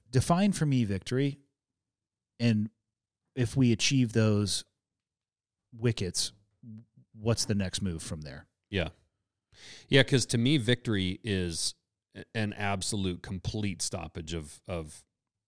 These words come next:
Speaker 2: the bullshit that's happening, whatever country that is, you know, and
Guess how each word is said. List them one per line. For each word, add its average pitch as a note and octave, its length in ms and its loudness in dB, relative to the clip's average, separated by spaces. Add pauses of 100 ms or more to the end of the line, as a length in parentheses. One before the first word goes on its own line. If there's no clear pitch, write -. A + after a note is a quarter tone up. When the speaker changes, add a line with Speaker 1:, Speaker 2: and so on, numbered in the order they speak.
(440)
Speaker 2:
the G#2 180 -8
bullshit E2+ 420 -4
that's - 140 -10
happening, D#2+ 440 -8
whatever G2 300 0
country E2+ 340 -10
that D#2 200 -12
is, - 320 -12
you G#2+ 100 -4
know, F2 220 -6
and G2 260 -2